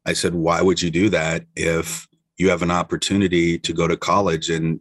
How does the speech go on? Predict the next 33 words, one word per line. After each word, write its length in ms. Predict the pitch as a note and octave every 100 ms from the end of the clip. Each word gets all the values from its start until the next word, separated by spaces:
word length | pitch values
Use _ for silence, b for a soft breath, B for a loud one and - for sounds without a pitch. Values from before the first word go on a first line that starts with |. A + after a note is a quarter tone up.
| -
continue 360 | E2+ D#2+ F2 F2
to 80 | E2+
develop 420 | D#2+ E2+ G#2 F#2+
yourself 400 | F2+ - E2 -
and 80 | D2+
have 160 | F2
that 140 | F2 D#2
experience 720 | - - A2 F#2+ E2 G2 - B B B -
and 80 | F2+
then 80 | F#2+
go 160 | G#2
after 280 | A#2 C3+ F2
college 360 | E2 D#2+ E2 E2+
like 160 | F2
I 140 | A2 C3+
did 180 | D2 - - B B B
and 140 | D#2+ E2
then 180 | D#2+ D#2
live 200 | F2 G2
overseas 600 | G2+ G2 - A2+ A#2+ E2
and 80 |
enjoy 380 | D#2+ D#2+ F#2 A#2+
that 160 | D#2+ D#2
if 100 | -
that's 220 | F#2+ G2
something 300 | - G2+ G#2
you 100 | F#2+
really 200 | F#2+ F2+
wanna 280 | E2+ F2 F2
do?" 240 | E2+ G2 - B B B B _ -
What 320 | A#2 A2+ C#3
I 80 | A#2+
think 360 | - D#3 F3